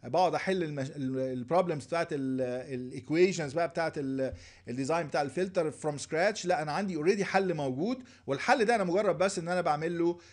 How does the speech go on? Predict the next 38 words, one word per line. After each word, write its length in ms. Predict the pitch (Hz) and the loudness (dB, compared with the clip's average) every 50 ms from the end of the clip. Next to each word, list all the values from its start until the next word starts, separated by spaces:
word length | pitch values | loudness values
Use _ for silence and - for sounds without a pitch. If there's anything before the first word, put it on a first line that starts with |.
| - - - | -20 -20 -8
آه، 380 | - 131 131 131 131 131 131 135 | -2 0 0 2 0 0 -2 -4
يعني، 680 | 139 131 131 127 123 127 127 127 131 127 131 127 127 | -4 -4 -2 -2 -2 -4 -4 -4 -4 -4 -4 -2 -2
آه، 20 | 123 | -2
آه، 720 | 123 123 123 120 120 120 - 131 135 131 127 127 127 123 | -2 -2 -2 -2 -4 -4 -6 -8 -6 -6 -4 -4 -4 -6
ان 100 | 120 131 | -6 -4
انا 140 | 160 165 156 | -4 -2 0
ب-، 300 | 147 143 135 135 131 127 | 2 2 2 2 2 0
ب-، 280 | 135 131 131 123 120 120 | 0 0 0 -2 -4 -4
ب-، 280 | 127 123 123 123 120 | -6 -4 -4 -6 -6
ب-، 160 | 127 131 131 131 | -8 -8 -6 -4
بسكيل 480 | 135 139 - - - 185 202 214 190 | -4 -4 -4 0 0 2 2 6 8
ات 200 | 180 196 196 - - - - - - - _ - | 6 6 6 2 -6 -20 -20 -20 -20 -20 _ -4
او 120 | 123 131 127 | -2 0 2
بعمل 300 | 135 127 135 156 175 180 | 2 2 2 2 0 0
له 80 | 160 | 0
ترانسفورميشن 840 | 156 156 147 139 135 - 147 139 147 160 180 214 196 - 196 196 190 | -2 -2 -4 -4 -4 -6 -6 -4 2 2 2 2 2 -2 -2 -4 -2
up 200 | - 180 185 180 - - | 0 0 0 0 -2 -2
to 20 | |
الفاليوز 840 | 180 180 180 165 143 147 139 135 135 131 135 156 180 190 180 165 151 | 0 0 2 2 0 -2 -2 -2 -2 -2 0 2 2 2 0 -2 -2
اللي 140 | 151 160 160 | -4 -2 -2
انا 100 | 165 151 | -2 -4
بستعملها 400 | 147 - - 135 139 156 156 139 | -4 -4 -6 -6 -6 -4 -4 -4
في 100 | - 131 | -4 -4
الديزاين 280 | 117 117 139 139 131 | -6 -4 -4 -4 -4
بروبلم 320 | 110 127 120 101 110 104 98 | -4 -6 -6 -6 -6 -8 -10
بتاعتي. 340 | 95 - - - - - - - - _ _ _ - - _ _ - - - - - _ _ - - - _ - | -10 -14 -18 -20 -20 -20 -20 -20 -20 _ _ _ -20 -20 _ _ -20 -20 -20 -20 -20 _ _ -20 -20 -18 _ -8
الخطوات 440 | 135 - - 147 151 175 240 285 254 | -6 -2 0 2 4 6 6 6 6
بقى 140 | 220 254 220 | 6 6 6
اللي 100 | 220 226 | 4 2
احنا 120 | 220 214 | 0 -2
بنعملها 360 | 170 156 156 180 202 214 190 | -2 -2 -2 0 2 2 2
فعليًا 400 | 175 - 147 135 143 156 180 190 | 2 2 0 0 2 2 2 2
عشان 240 | 160 147 131 175 175 | 0 -2 -2 -2 -4
نديزاين 480 | 175 160 147 147 131 151 165 175 170 165 | -2 -2 -4 -2 -2 0 -2 -2 -2 -2
with 140 | 151 131 | -4 -4
normalized 520 | 127 143 135 135 135 139 165 196 202 185 180 | -4 -6 -4 -4 -2 0 2 2 2 0 -2
analog 380 | 165 180 175 160 143 - - | -4 -4 -4 -4 -6 -4 -4
filters، 380 | 143 143 151 185 190 202 202 - | -4 -4 -2 -4 -4 -4 -6 -8